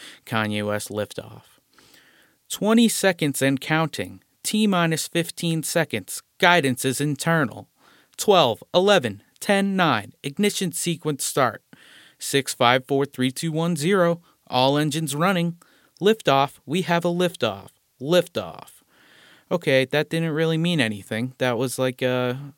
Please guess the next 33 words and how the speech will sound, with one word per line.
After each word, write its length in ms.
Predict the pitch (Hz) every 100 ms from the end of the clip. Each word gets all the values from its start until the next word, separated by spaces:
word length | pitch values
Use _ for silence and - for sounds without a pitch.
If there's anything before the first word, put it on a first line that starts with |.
| -
a 140 | 117
fucking 540 | - 123 - 127 127
ship 320 | 127 - - -
going 300 | 113 104 101
off. 260 | 98 -
So 200 | - 147
that's 240 | 147 156 160
basically 680 | 147 143 - 135 139 135 - - - - - _
the 100 | 147
gist 340 | 135 143 123 -
of 100 | 117
this 160 | 120
song. 400 | - 120 110 110
They're 200 | 107 110
a 40 | 113
ship. 380 | - 143 135
They're 100 | -
going 340 | 110 117 123 127
off. 320 | 120 120 120
They 140 | 107
don't 160 | 110 135
like 240 | 156 160
nascar, 760 | 139 131 127 - - 123 123 131 - - - _
but 160 | 120
they 120 | 110 113
love 260 | 113 120
Donald 380 | 131 127 127 131
Trump. 480 | - 127 110 101 _ - _
And 280 | 107 107 107
you'll 100 | 113
never 240 | 120 127
stop 480 | - - 139 135 -
them 380 | 113 110 107